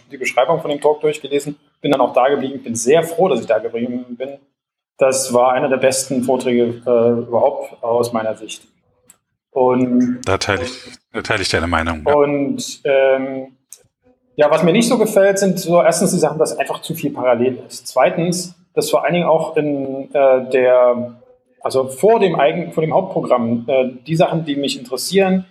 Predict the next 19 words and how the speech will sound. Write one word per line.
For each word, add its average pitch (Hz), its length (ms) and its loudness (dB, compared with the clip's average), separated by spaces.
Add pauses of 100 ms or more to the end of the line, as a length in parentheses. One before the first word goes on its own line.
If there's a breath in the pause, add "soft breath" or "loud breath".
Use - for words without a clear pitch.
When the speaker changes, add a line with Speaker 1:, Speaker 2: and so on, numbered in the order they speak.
(340)
Speaker 1:
ähm, 135 420 2
sich 117 160 -2
alle 143 140 2
stapeln. 117 480 0
Also 127 200 0
dieses 151 320 -4
Mal 151 200 2
war 139 100 4
das 143 280 0 (240)
am 131 300 -2
zweiten 160 480 0
Tag 127 680 -2
der, 120 260 4
des 120 180 -2
Vorprogramms 120 580 -2
quasi, 135 300 0
war 117 100 4
der 104 120 -2
Hackathon, 180 560 0